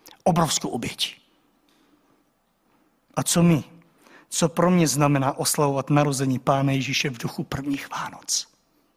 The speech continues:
Znamená to mít je stejné jako v loňském roce, nebo jako v dětství, jak jsem byl zvyklý? Ne.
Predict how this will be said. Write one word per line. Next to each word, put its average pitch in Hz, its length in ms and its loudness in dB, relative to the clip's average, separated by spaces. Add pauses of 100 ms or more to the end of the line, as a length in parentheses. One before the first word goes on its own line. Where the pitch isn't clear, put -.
(1900)
Znamená 156 440 4
to 156 120 0
mít 151 280 4
je 156 80 2
stejné 139 580 2 (340)
jako 139 360 0
v 156 60 -4
loňském 147 420 2
roce, 175 420 0
nebo 139 160 -4
jako 135 420 -2
v 139 120 -6
dětství, 160 560 -2 (760)
jak - 120 -6
jsem 139 140 0
byl 127 100 -4
zvyklý? 151 440 -4 (1700)
Ne. 127 320 -2